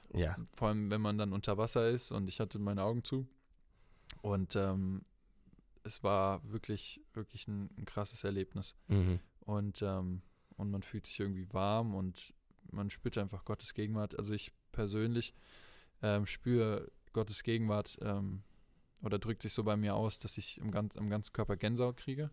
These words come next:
Speaker 1: Mhm.
Speaker 2: Und, ähm, und das hatte ich halt auch in dem Moment. Und es war wirklich einfach ein echt,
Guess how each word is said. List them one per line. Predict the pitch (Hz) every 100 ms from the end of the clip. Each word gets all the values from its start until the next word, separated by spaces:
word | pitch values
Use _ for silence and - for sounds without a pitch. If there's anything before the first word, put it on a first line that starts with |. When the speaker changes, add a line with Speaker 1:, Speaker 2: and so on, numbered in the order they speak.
| -
Speaker 1:
Mhm. | 104 90 90 90 - - _ _ _
Speaker 2:
Und, | - 104 101 95 -
ähm, | 98 98 98 98 95 117 _ _ _ _ _
und | - 104 98 - - _ - -
das | 101
hatte | 104
ich | -
halt | 101
auch | 104
in | 117
dem | 110
Moment. | 110 107 113 - - - - - -
Und | - 104 98 -
es | 98 -
war | 104 101
wirklich | 101 107 -
einfach | 101 101 -
ein | 101
echt, | 101 - -